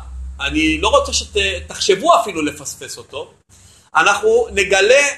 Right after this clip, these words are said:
בעצם, אה, מה קרה באיזשהו שלב בהיסטוריה.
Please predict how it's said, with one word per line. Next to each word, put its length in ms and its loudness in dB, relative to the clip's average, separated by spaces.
בעצם, 760 0
אה, 60 4
מה 320 2
קרה 500 4
באיזשהו 580 2
שלב 440 4
בהיסטוריה. 800 4